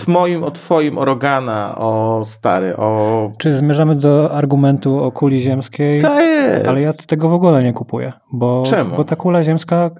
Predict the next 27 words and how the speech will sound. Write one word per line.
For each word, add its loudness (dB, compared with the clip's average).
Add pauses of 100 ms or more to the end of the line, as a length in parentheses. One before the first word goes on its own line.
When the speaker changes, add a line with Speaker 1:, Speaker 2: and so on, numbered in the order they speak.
(680)
Speaker 2:
ona -2
ma 2
jakieś -4
tam -4
swoje -2
cele, -2
o -2
ile -2
ma 0
w -2
ogóle 0
jakiekolwiek -4
cele, -4 (200)
Speaker 1:
Mhm. -6
Speaker 2:
a 0
ty 0
w -10
swoim 0
życiu -2
masz -4
jakieś -8
rzeczy, -2
do -4
których -4 (180)
je-, -4 (100)
masz -2
jakąś -2